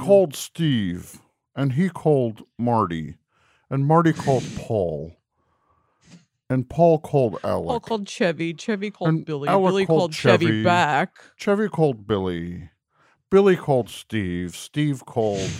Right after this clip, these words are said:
Speaker 1: <laughs> Chevy.
Speaker 2: What about
Speaker 1: Chevy
Speaker 2: Danny?
Speaker 1: called Danny. Danny called Billy. And they said that they think it would be a great sketch.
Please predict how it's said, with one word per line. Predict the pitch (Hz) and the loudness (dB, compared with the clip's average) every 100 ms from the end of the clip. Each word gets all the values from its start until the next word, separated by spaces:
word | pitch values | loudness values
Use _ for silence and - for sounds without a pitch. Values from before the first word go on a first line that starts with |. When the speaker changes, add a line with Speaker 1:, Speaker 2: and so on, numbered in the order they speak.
| - | -14
Speaker 1:
<laughs> | _ _ | _ _
Chevy. | - 131 98 92 82 87 - _ _ _ _ _ - | -6 -4 -4 -6 -10 -12 -18 _ _ _ _ _ -20
Speaker 2:
What | 220 | -8
about | 262 | 0
Speaker 1:
Chevy | 156 143 | 0 2
Speaker 2:
Danny? | 147 277 190 131 123 | 2 0 -2 -6 -2
Speaker 1:
called | 131 101 87 | -2 -2 -4
Danny. | 98 87 87 85 82 85 _ _ _ _ _ _ _ | -4 -4 -6 -8 -12 -14 _ _ _ _ _ _ _
Danny | 170 180 180 160 | 0 2 2 2
called | 160 147 113 110 | 2 2 2 -2
Billy. | 113 95 92 85 90 - _ _ _ _ _ _ _ _ - - - - - - - _ _ _ _ - - - _ - _ _ _ _ _ _ _ _ _ _ _ _ _ _ _ _ - | -2 0 -4 -6 -10 -16 _ _ _ _ _ _ _ _ -14 -10 -6 -4 -6 -8 -16 _ _ _ _ -20 -20 -20 _ -20 _ _ _ _ _ _ _ _ _ _ _ _ _ _ _ _ -4
And | 135 135 135 | 0 2 2
they | 180 180 | 4 2
said | - 151 131 107 95 | 2 0 0 -2 -2
that | 107 98 120 113 | -2 -2 -12 -8
they | 120 113 | -4 -4
think | - 95 87 | -4 -8 -8
it | |
would | 87 85 | -10 -12
be | 76 78 | -14 -16
a | |
great | - 78 - - | -16 -18 -18 -20
sketch. | - - - - | -20 -20 -20 -20